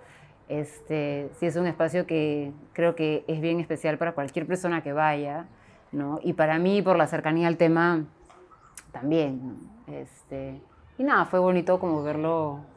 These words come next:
con mi familia, además, ¿no? O sea, no es que fui sola, ¿no? Entonces, fue como,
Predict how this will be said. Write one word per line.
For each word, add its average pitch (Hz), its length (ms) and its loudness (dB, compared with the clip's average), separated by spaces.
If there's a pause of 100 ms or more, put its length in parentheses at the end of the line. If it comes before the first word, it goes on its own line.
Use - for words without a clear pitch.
(160)
con 147 160 -4
mi 143 80 -2
familia, 143 540 0
además, 139 300 -8
¿no? 156 280 -10
O 143 40 -12
sea, 151 140 -4
no 160 100 0
es 156 60 -4
que 156 140 -8
fui 151 260 -4 (500)
sola, 139 440 -8 (140)
¿no? 139 200 -14 (380)
Entonces, 147 640 -10 (100)
fue 151 140 -8
como, 147 480 -6